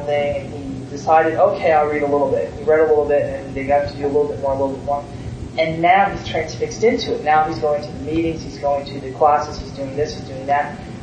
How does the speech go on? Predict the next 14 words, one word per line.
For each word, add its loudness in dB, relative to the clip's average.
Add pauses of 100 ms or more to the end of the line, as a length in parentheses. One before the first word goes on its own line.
So 4 (200)
now 4 (220)
he's -8
totally 4
absorbed 2
in -8
this, -4
and -4
that's 2
all 8
he'll 4
ever 0
know, 4
'cause -8